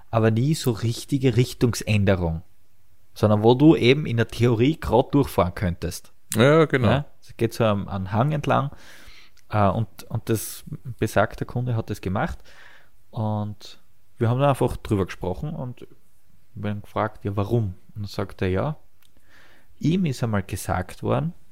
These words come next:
Speaker 1: ein guter Motorradfahrer ist jener, der so wenig wie möglich die Kurve fährt, die quasi da vorgegeben ist. Dann habe ich gesagt,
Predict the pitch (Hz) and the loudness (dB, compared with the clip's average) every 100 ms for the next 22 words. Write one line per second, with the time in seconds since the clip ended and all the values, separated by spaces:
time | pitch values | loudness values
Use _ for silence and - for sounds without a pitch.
0 | - 107 - 160 190 - 117 101 - 101 | -10 -10 -4 -4 -2 -2 -2 -2 0 2
1 | 107 113 - 98 110 120 107 - - 113 | 2 -2 -2 0 0 0 -4 -8 -10 -6
2 | 101 98 98 101 117 165 190 - - - | -2 0 0 2 0 0 -4 -10 -20 -20
3 | - - - - - - 113 107 - 110 | -20 -18 -18 -18 -20 -2 2 2 2 2
4 | 101 113 160 175 160 - 117 107 104 131 | 4 4 4 2 0 2 2 4 4 4
5 | 151 156 151 - - - - - - 117 | 4 4 4 2 -10 -16 -20 -8 -2 0
6 | - 131 147 151 143 127 - 107 107 143 | 4 6 8 8 6 4 4 4 6 4
7 | - - - - 131 131 - 104 104 110 | 0 -12 -12 -2 -2 -2 0 0 2 2
8 | 123 - 101 107 - 107 107 101 110 104 | 0 0 2 2 2 0 0 0 0 0
9 | 104 117 - - - - - - - - | 2 2 2 -4 -14 -16 -18 -18 -18 -18
10 | - - - - 98 98 - 107 | -18 -18 -18 -6 -2 -2 -2 -6